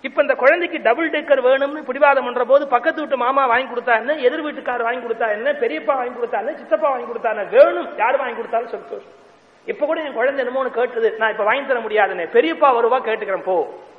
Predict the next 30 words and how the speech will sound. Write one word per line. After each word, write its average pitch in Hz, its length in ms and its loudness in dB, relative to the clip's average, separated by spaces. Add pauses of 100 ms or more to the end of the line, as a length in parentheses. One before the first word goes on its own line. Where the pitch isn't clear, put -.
(540)
குழந்தைகளுக்கு 330 500 2
யார் 269 200 6
வாங்கி 294 160 2
கொடுத்தாலும் 269 340 -2
சந்தோஷம் 226 420 -4
தான். - 160 -4 (720)
இப்ப 262 200 2
சீத்தை 320 400 -2
குழந்தை 285 320 0
மாதிரி 294 220 -4
இருந்தா 269 260 -2
மானை 254 300 -2
யார் 269 340 -2
பிடிச்சு 294 160 -12
கொடுத்தா 262 300 -6
என்ன? 240 240 -6
கணவனாரா 262 600 -2
இருந்தா 247 240 -4
என்ன? 240 140 -4
கொழுந்தனாரா 262 540 -2
இருந்தா 240 240 -2
என்ன? 214 340 -4 (260)
மான் 302 340 0
பிடித்து 311 280 -6
தருகிற 277 360 -2
லட்சுமணன் 269 460 -6
போகிற 262 280 2
போது 269 240 2
அனுமதிக்க 277 460 -4
வேண்டியதானே? 220 580 0